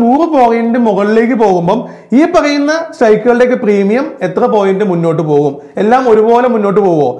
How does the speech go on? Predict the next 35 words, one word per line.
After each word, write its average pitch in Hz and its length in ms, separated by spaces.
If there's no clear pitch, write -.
ഇപ്പൊ 247 180
Nifty 269 240
നൂറ് 294 180
പോയിന്റ് 254 240
പോയി, 139 140
ഈ 196 100
പറയുന്ന 233 300
പതിനാറായിരം 240 580
നൂറ് 254 200
പോയിന്റ് 240 260
പോകും, 233 200
പതിനേഴായിരത്തിന്റെ 220 680
പ്രൈസും 233 320
നൂറ് 220 200
പോയിന്റ് 214 260
കയറുമോ 170 260
എന്ന് 285 140
നമുക്ക് 294 240
മനസ്സിലാക്കി 214 400
തരുന്ന 208 240
option 214 280
ഗ്രീക്സിലെ 185 300
ഒരു 190 160
ഫാക്ടറാണ് 165 440
Delta. 156 240
Clear 233 200
ആയല്ലോ? 226 260
That 190 180
means 262 160
underlying 277 460
asset-ിന്റെ 190 340
price 175 380
എത്ര 240 240
പോയിന്റ് 202 320
കൂടുമ്പം 165 360